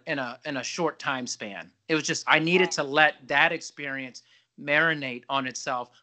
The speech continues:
Speaker 1: for a very long time. And
Speaker 2: Mm-hmm.
Speaker 1: so my plan is probably the next couple years, it'll be about five years since I've done it,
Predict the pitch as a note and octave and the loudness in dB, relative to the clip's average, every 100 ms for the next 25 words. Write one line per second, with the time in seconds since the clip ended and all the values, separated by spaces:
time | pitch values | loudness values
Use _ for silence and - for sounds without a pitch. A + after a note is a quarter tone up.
0 | _ E3 C#3+ B2 A#2+ D3+ D#3 D3+ C#3+ C3+ | _ -2 -2 -2 2 4 4 0 -4 -6
1 | C3+ C3 C3 C3 A2 F#2+ F2 _ _ _ | -8 -10 -10 -8 -10 -16 -20 _ _ _
2 | _ _ C#3 C3+ B2+ F3+ F3 F3 E3+ G3+ | _ _ -14 -14 -14 -14 -6 -2 4 2
3 | G#3 F3+ D#3+ D3+ - D3 C#3+ C#3+ C#3 C#3 | 4 2 2 -2 -4 -4 -2 -4 -6 -8
4 | - - D3+ - C#3+ C#3 C3+ C3+ C3+ C#3+ | -8 -8 -6 -6 -10 -6 -4 -4 -6 -10
5 | C#3 C#3+ C#3 C3+ B2+ - C3 C#3 C3 C3 | -10 -10 -8 -6 -8 -8 -8 -8 -10 -12
6 | C3 B2 C3+ B2 B2 A#2+ A#2 B2 A#2+ A#2+ | -14 -14 -16 -10 -8 -10 -8 -8 -8 -12